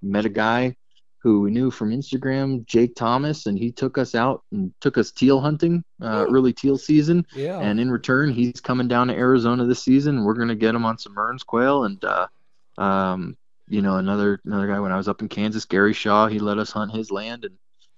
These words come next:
Speaker 1: you know, he came down and we hunted together in Arizona. He's coming down again. Him and his, him and his son have become, uh, close friends too. So I have invites, I have invites from a lot of other people that I just, you know, unfortunately haven't had the ability to,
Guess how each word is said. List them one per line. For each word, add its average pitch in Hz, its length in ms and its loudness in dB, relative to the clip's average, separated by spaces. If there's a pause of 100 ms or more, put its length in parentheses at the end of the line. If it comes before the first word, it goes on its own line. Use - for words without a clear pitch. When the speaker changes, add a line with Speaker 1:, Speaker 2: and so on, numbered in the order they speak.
Speaker 1:
you 101 80 -4
know, 98 100 -2
he 95 140 -6
came 107 220 -6
down 104 320 0
and 98 180 -4
we 98 100 -6
hunted 104 300 -8
together 101 340 -4
in 101 80 -4
Arizona. 101 460 -6
He's 95 260 -14
coming 104 240 -10
down 101 220 -4
again. 98 340 -6
Him 101 180 -10
and 104 80 -8
his, - 340 -12
him 110 120 -8
and 107 80 -6
his 98 160 -8
son 104 220 -4
have 101 100 -12
become, 98 480 -12
uh, 95 220 -14 (480)
close 104 240 -2
friends 104 400 -6
too. 117 300 -4
So 90 380 -6 (460)
I 104 100 0
have 120 200 4
invites, 127 500 2
I 113 80 0
have 127 160 2
invites 135 360 2
from 120 140 -6
a 110 60 2
lot 117 180 6
of 123 80 6
other 127 200 2
people 139 380 -2
that 110 120 -2
I 104 80 -8
just, 98 240 -10
you 101 80 -8
know, 101 80 -4
unfortunately 117 500 -4
haven't 110 280 -6
had 113 160 -6
the 107 80 -8
ability 110 400 0
to, - 180 -10